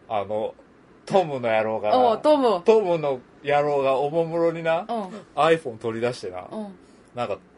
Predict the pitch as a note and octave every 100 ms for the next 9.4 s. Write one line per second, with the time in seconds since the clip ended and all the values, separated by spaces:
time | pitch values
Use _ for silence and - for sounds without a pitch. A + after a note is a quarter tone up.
0 | _ - D3+ D3 C#3+ - - G2+ G2+ G2
1 | F2+ - A3 G3 F#3 E3+ - - - -
2 | A3+ G3 G#3 F3 C3 D3+ C3+ A#2+ B2 D3+
3 | D3+ C#3+ B2+ A#2+ - B2+ B2 - A2+ C4+
4 | C#4+ F4 F#4 D4 A3 E3 E3 - - A#3
5 | D3 C#3+ B2 - - D#3 - G3+ G3+ G#3
6 | - A2 A#2+ - - - F4 C#4+ G#3+ A#2+
7 | - B3+ C#4+ C#4+ C4+ G#3+ B3 C#4 C4+ B3
8 | A#3 D3+ C3+ G3 A3+ A3+ A3+ G#3 A3 G3
9 | F#3+ F3+ -